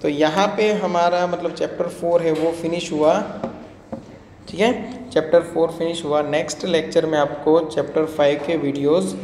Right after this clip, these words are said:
मिल जाएंगे, क्लियर? और अभी तक जितना कराया है उसकी अच्छे से प्रैक्टिस कर लो,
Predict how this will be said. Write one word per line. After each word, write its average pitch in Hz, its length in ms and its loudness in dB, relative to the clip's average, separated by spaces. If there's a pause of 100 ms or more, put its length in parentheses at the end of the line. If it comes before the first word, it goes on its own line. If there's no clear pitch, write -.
(760)
मिल 151 200 2
जाएंगे, 139 460 0 (1800)
क्लियर? 180 260 6 (680)
और 143 680 4
अभी 156 200 0
तक 196 200 0
जितना 185 340 0
कराया 156 380 4
है 156 140 6
उसकी 156 320 -4
अच्छे 151 220 -4
से 170 200 -2 (120)
प्रैक्टिस 156 500 -2 (580)
कर 156 140 6
लो, 131 140 0